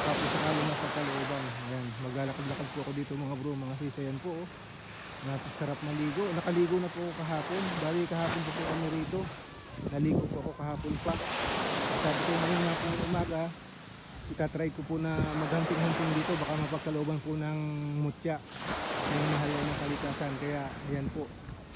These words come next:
Dito po ako pupunta sa, ano, dulo, bandang dulo po dito. Ayan, oh. Napakalawak po ng, ano, ganda. Ang dami na pong naliligo. Saka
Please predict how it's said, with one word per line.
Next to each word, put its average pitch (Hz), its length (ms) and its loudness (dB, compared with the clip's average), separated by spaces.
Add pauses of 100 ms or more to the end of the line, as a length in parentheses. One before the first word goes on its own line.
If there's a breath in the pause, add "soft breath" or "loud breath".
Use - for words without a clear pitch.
(500)
Dito 147 200 2
po 156 120 0
ako 147 120 2
pupunta 147 360 2
sa, 156 200 2
ano, 160 140 2 (720)
dulo, 143 340 2 (160)
bandang 147 320 0
dulo 143 240 2
po 143 160 -2
dito. 135 240 -2
Ayan, 175 160 0
oh. 180 160 0 (640)
Napakalawak 147 720 -2
po 151 80 -2
ng, 151 180 -4 (220)
ano, 190 240 -4 (600)
ganda. 139 420 -4
Ang 151 280 -6
dami 147 200 0
na 156 60 -2
pong 156 160 -4
naliligo. 156 480 0
Saka 175 200 -2